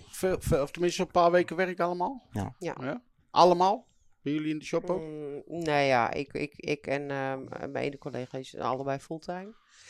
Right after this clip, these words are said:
Speaker 3: En de anderen komen gewoon als daar, eh,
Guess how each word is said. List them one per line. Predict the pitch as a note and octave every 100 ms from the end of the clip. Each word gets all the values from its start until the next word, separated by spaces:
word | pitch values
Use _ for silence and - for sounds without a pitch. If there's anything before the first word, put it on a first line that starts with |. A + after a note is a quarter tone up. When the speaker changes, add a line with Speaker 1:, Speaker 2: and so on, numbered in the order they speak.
| - - - - -
Speaker 3:
En | -
de | E3+
anderen | D#3+ F3 D#3+
komen | - E3 E3
gewoon | - E3 D#3+
als | D3+ D#3+
daar, | - D#3+ D#3+
eh, | D3+ D#3+ D#3